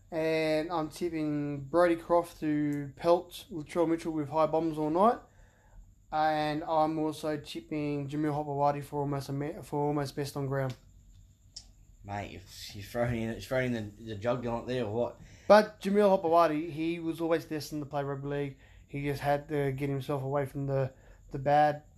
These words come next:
Speaker 1: parts of his life.
Speaker 2: First game s-, on Saturday, we have three P M, the Warriors versus the Raiders at Cbus Super Stadium.
Speaker 1: Kick his ass, Cbus.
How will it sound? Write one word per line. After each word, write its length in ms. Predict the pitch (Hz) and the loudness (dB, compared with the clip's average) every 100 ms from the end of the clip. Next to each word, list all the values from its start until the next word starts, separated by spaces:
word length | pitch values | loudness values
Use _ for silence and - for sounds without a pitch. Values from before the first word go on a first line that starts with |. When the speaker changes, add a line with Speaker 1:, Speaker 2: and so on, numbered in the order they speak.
| - | -4
Speaker 1:
parts 340 | 147 143 147 | 0 0 0
of 140 | 147 | -6
his 160 | 139 131 | -8 -2
life. 400 | 165 208 208 - - - - - - - _ - - - - _ _ _ _ _ - - | 4 4 2 -12 -20 -20 -20 -20 -20 -20 _ -20 -20 -20 -20 _ _ _ _ _ -12 0
Speaker 2:
First 240 | 175 175 | 2 6
game 240 | 170 185 | 6 6
s-, 400 | 147 - - - - | 2 -6 -14 -14 -4
on 240 | 135 139 | -2 -2
Saturday, 500 | 127 151 160 135 107 | -2 -2 0 -2 -2
we 220 | 107 113 | -2 -4
have 240 | 110 127 123 | -4 -4 -6
three 200 | 131 131 | -6 -8
P 160 | - | -6
M, 160 | 131 117 | -6 -6
the 80 | 101 | -6
Warriors 500 | 98 110 117 110 101 | -4 -2 -2 -4 -4
versus 240 | 107 104 | -8 -8
the 80 | 104 | -8
Raiders 360 | 98 107 104 98 | -4 -4 -4 -8
at 100 | - | -10
Cbus 520 | - - 107 101 95 | -12 -8 -6 -4 -6
Super 320 | - 104 - | -10 -16 -14
Stadium. 520 | - - 107 92 87 92 | -12 -4 -4 -4 -8 0
Speaker 1:
Kick 160 | 269 | 4
his 120 | 220 220 | 8 10
ass, 240 | 254 - | 10 8
Cbus. 500 | 240 233 262 254 - | 4 6 6 4 -4